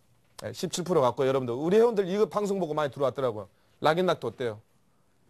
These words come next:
락앤락이 지수 관련주입니까? 락앤락이 무슨 지수가 관련주예요, 무슨. 중국 내수 시장 봐주고 중국 소비에, 소비에 관련해서 중국이 처음으로 삼 년 몇 개월 만에 기준금리를 인하했죠. 금호 타이어.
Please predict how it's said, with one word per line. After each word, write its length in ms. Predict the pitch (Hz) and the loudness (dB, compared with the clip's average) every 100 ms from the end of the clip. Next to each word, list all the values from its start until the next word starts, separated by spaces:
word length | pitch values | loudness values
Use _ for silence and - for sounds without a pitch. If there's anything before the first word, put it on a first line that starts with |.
| - | 0
락앤락이 500 | 151 185 190 175 - | 2 2 0 -2 -4
지수 260 | - 170 | -4 -2
관련주입니까? 680 | 165 165 170 156 147 165 175 - _ _ _ _ _ _ _ _ _ _ | 0 0 0 -4 -6 -6 -6 -14 _ _ _ _ _ _ _ _ _ _
락앤락이 340 | 139 170 185 143 | 0 2 2 0
무슨 220 | 123 143 | -4 -8
지수가 260 | 143 151 | -4 0
관련주예요, 560 | 165 117 127 143 156 147 | 0 0 -8 -6 -4 -4
무슨. 680 | 113 101 107 104 113 101 95 _ _ _ _ _ _ _ _ _ _ _ _ _ _ _ - | -6 -10 -10 -10 -10 -12 -16 _ _ _ _ _ _ _ _ _ _ _ _ _ _ _ -4
중국 200 | 135 127 | -2 2
내수 260 | 139 127 | 0 -2
시장 360 | 120 113 110 95 - - | -8 -6 -6 -8 -18 -6
봐주고 280 | 113 107 | -6 -4
중국 320 | 113 151 143 127 | -4 -2 -2 0
소비에, 260 | 202 180 | 0 2
소비에 300 | 156 190 175 | 0 -2 -2
관련해서 400 | 120 110 107 - | 0 -4 -6 -10
중국이 400 | 92 151 156 143 | -10 -6 -4 -4
처음으로 320 | - 214 180 | -2 0 0
삼 160 | 160 185 | 0 2
년 100 | 180 | 2
몇 140 | 131 | 0
개월 160 | 127 135 | 0 0
만에 160 | 120 110 | -2 -4
기준금리를 500 | 123 131 120 104 104 | -6 -4 -4 -4 -6
인하했죠. 460 | 107 107 98 92 - _ _ | -4 -4 -4 -8 -10 _ _
금호 220 | - 165 147 | 0 2 2
타이어. 300 | 135 113 | 2 0